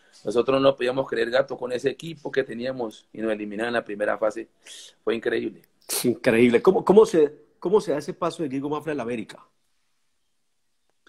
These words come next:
Speaker 1: Bueno, ya después de todo mi paso por Villarreal,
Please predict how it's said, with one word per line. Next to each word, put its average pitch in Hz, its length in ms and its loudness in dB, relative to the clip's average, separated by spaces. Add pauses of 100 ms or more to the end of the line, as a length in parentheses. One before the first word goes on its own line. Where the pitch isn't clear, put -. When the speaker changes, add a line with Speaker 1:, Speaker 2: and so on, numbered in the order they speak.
(420)
Speaker 1:
Bueno, 147 280 6
ya 143 160 8
después 175 220 4
de 180 80 2
todo 180 160 4
mi 151 120 0
paso 143 260 4
por 143 160 -2
Villarreal, 127 640 6